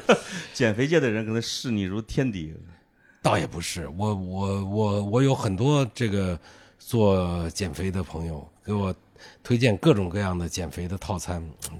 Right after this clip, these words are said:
Speaker 2: 这，这个我觉得真的，他们都想，特别想拿我当实验，当小白鼠。
Speaker 1: 啊，那，
Speaker 2: 嗯。
Speaker 1: 那没必要。
Speaker 2: 就是关键是，我，我，我的前提是，你只要做的好吃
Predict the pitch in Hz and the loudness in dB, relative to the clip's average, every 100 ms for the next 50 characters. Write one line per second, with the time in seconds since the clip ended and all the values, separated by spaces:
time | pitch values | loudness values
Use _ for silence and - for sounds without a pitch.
0 | - 110 107 139 113 113 101 107 120 131 | -8 -6 0 2 4 2 0 2 2 2
1 | 147 175 127 - - - - - 127 135 | 4 6 6 2 -16 -20 -18 -4 0 4
2 | 143 - 92 87 131 110 107 92 90 98 | 4 4 0 0 0 0 0 0 0 0
3 | 90 80 101 98 98 85 - 107 104 85 | 0 0 0 0 0 -2 -2 0 0 -2
4 | - - 113 104 82 107 101 - - _ | -6 -2 0 0 0 0 -2 -8 -18 _
5 | _ 101 95 80 78 101 - 87 92 80 | _ -10 -8 -10 -10 -12 -8 -2 -2 -2
6 | - 131 101 90 92 82 - - 107 160 | -4 -2 -2 -2 -4 -6 -10 2 8 8
7 | 135 180 196 151 - 92 - - - - | 10 10 10 8 6 -2 -6 -20 -14 2
8 | 113 87 120 120 - 98 113 98 104 151 | 4 4 6 6 4 2 6 6 8 6
9 | - 107 87 90 - 78 78 107 131 98 | 4 0 -2 -6 -6 -8 0 2 4 4
10 | 107 - 104 73 - - - 101 | 2 2 0 0 -6 -6 -4 -4